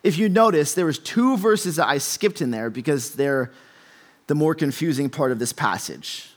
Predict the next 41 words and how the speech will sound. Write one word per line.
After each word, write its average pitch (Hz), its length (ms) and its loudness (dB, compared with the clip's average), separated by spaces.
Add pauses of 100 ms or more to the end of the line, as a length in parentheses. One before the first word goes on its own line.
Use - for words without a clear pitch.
(160)
But 143 100 -2
let's 175 120 2
just - 320 -4
look 165 260 -2
at 147 120 -2
them 107 420 -6
and 147 120 -2
see 151 180 0
how 165 160 0
it 127 40 0
relates 131 360 -2
to 139 80 -6
what 120 120 -2
we 123 100 -2
just 113 240 -6
said. 90 200 -10 (400)
Verses 151 320 -2
sixteen 185 300 0
and 160 100 -2
seventeen. 117 500 -4 (600)
"If 180 160 2
anyone 359 480 4
sees 254 380 0
his 233 140 2
brother 208 280 2
committing 196 360 0
a 165 60 0
sin 190 360 2
not 165 220 4
leading 170 300 -2
to 113 60 -8
death, 113 420 -4 (320)
he 180 200 -4
shall 185 280 2
ask, 113 400 0
and 131 160 -2
God 127 200 2
will 127 80 -2
give 110 180 -4
him 117 160 -4
life. 104 460 -10